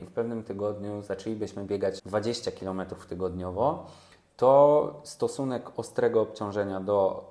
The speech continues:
obciążenia przewlekłego będzie około dwa zero, czyli podzielimy sobie dwadzieścia kilometrów przez dziesięć, wyjdzie nam dwa. I teraz widzimy, że na tym przedziale ta dwójeczka faktycznie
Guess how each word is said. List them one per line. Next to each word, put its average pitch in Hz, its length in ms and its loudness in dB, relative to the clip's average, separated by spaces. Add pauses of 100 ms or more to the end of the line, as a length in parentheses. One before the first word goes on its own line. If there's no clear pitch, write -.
obciążenia 98 520 -4
przewlekłego 95 840 2 (500)
będzie 143 500 0
około 117 800 4
dwa 104 280 -2
zero, 95 280 0
czyli 113 200 -8
podzielimy 131 500 -4
sobie 110 220 -6
dwadzieścia 104 500 -6
kilometrów 92 500 -8
przez 127 280 -10
dziesięć, 135 560 -6 (120)
wyjdzie 110 340 -2
nam 98 340 -6 (240)
dwa. 101 520 0 (340)
I 120 80 -8
teraz 147 260 4
widzimy, 143 460 -2
że 113 580 0
na 123 140 -2
tym 110 180 -6
przedziale 113 600 2 (420)
ta 104 80 2
dwójeczka 110 580 2
faktycznie 110 760 -6